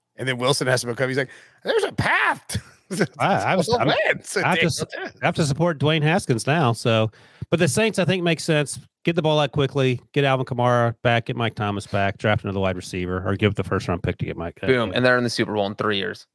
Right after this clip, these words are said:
Speaker 2: And then the only other team after that, of course, is the Bengals.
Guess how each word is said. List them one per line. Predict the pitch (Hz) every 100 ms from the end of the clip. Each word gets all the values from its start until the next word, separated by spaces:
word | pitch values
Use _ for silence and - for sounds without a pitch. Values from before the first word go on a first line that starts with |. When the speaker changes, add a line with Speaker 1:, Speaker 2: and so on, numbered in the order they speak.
| -
Speaker 2:
And | 110 113
then | 123 123 123 120 113 113
the | 127 135
only | 143 139
other | 127
team | 127 143 120
after | 113 120 110
that, | 110 107
of | 104
course, | - 104 95
is | 95 -
the | 85
Bengals. | 85 82 - - -